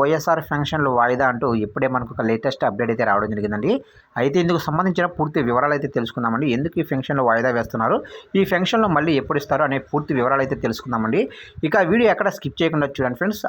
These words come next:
అప్పుడే మనకు పూర్తి సమాచారం అయితే తెలుస్తుంది. ముఖ్యంగా వీడియో నచ్చినట్లయితే లైక్ చేయండి ఫ్రెండ్స్. లైక్ చేయడం వల్ల మనకు తెలిసిన ఇన్ఫర్మేషన్ మరికొంతమందికి అయితే తెలిసే అవకాశం ఉంటుంది. ఇక లేట్ చేయకుండా టాపిక్లోకి వెళ్ళిపోదాము. ఇక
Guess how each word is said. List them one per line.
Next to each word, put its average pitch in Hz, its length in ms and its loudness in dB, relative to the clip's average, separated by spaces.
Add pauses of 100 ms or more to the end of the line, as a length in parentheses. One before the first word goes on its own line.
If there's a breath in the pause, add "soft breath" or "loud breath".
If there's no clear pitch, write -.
అప్పుడే 131 280 -2
మనకు 120 240 -4
పూర్తి 117 260 -6
సమాచారం 117 420 -2
అయితే 113 160 0
తెలుస్తుంది. 120 380 -2 (460 loud breath)
ముఖ్యంగా 147 340 0
వీడియో 139 180 0
నచ్చినట్లయితే 147 480 0
లైక్ 117 200 -2
చేయండి 120 180 -4
ఫ్రెండ్స్. 165 180 -4 (100)
లైక్ 135 200 -2
చేయడం 151 220 0
వల్ల 147 120 2 (520 loud breath)
మనకు 170 240 0
తెలిసిన 175 260 0
ఇన్ఫర్మేషన్ 147 480 -2
మరికొంతమందికి 135 580 -2
అయితే 135 220 -8
తెలిసే 120 220 -2
అవకాశం 113 320 -2
ఉంటుంది. 98 220 -8 (160)
ఇక - 80 -2 (120)
లేట్ 120 180 -2
చేయకుండా 123 280 -4 (120)
టాపిక్లోకి 110 380 -2
వెళ్ళిపోదాము. 110 440 -2 (260)
ఇక 220 80 0